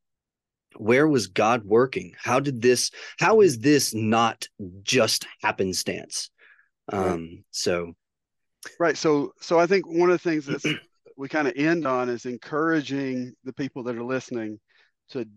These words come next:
Speaker 2: do that
Speaker 1: Yeah.
Speaker 2: in their life. Look back, where has God been leading you, where he's led you? You know, where has he led you th-, to? Where has he led you through? You know,
Speaker 1: That's
Speaker 2: there's
Speaker 1: right.
Speaker 2: difficult things and there's good things and there's, uh,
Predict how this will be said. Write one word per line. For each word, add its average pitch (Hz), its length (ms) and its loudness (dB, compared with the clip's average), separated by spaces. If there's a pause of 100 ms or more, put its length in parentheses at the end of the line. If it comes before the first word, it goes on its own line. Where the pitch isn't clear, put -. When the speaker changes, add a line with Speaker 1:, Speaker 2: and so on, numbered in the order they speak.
(120)
Speaker 2:
do 147 300 0
that 104 400 0 (280)
Speaker 1:
Yeah. 101 220 0 (140)
Speaker 2:
in 110 160 -8
their 110 180 -4
life. 90 480 -6 (180)
Look 131 380 -6
back, 123 440 0 (440)
where 135 880 0
has 117 640 -4 (840)
God 107 600 0 (640)
been 110 220 -4
leading 127 260 -2
you, 123 140 -4
where 110 160 -4
he's 107 160 -10
led 123 260 -4
you? 127 220 -10 (420)
You 139 60 -6
know, 131 80 -2
where 160 160 0
has 170 100 2
he 180 80 -2
led 170 260 2
you 160 140 -4
th-, - 160 -16 (160)
to? 214 380 0
Where 185 240 -4
has 180 100 -4
he 170 120 -2
led 160 200 0
you 156 80 -10
through? 190 540 -6 (460)
You 139 80 -6
know, - 20 -
Speaker 1:
That's 139 80 -4
Speaker 2:
there's 127 200 4
Speaker 1:
right. 123 100 -20
Speaker 2:
difficult 170 560 -2
things 113 600 -2
and 120 400 -6
there's 117 220 -6
good 160 420 -4
things 110 560 -4
and 110 220 -6
there's, 113 300 -8
uh, - 200 -20